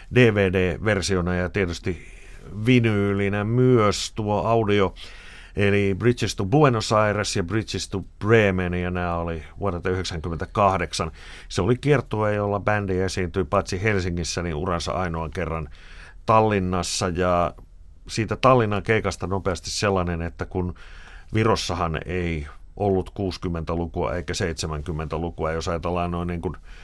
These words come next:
populaarimusiikin kannalta, tai oli, mut siellä oli vähän eri juttunsa silloin, niin jännä oli se, että toisin kuin rollarikeikoilla yleensä, niin porukka meni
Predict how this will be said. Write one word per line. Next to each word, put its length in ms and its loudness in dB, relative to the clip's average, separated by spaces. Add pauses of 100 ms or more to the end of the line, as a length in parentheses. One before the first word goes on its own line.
(480)
populaarimusiikin 1700 2
kannalta, 500 -2 (240)
tai 140 0
oli, 220 0
mut 180 -6
siellä 200 0
oli 140 0
vähän 220 0
eri 300 0 (320)
juttunsa 580 0
silloin, 500 0
niin 240 -2 (460)
jännä 360 4
oli 180 0
se, 260 2
että 240 -4 (140)
toisin 600 2
kuin 500 2
rollarikeikoilla 1000 0
yleensä, 600 2
niin 460 -2 (560)
porukka 360 2
meni 340 0